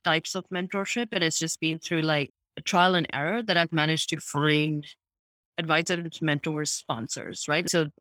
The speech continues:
all these different areas. But yeah, I, I do believe mentors have played a huge role, and it's a whole Rolodex. I can't think of, aha, that one person was my mentor, aha.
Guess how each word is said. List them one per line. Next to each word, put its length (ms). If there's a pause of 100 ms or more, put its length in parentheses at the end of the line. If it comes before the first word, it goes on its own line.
all 180
these 280
different 420 (100)
areas. 540 (720)
But 160
yeah, 160
I, 220
I 80
do 240
believe 280
mentors 420
have 160
played 400 (840)
a 80
huge 320
role, 160
and 220
it's 200
a 80
whole 220
Rolodex. 540
I 80
can't 280
think 160
of, 80
aha, 380
that 180
one 220
person 380
was 140
my 140
mentor, 460
aha. 480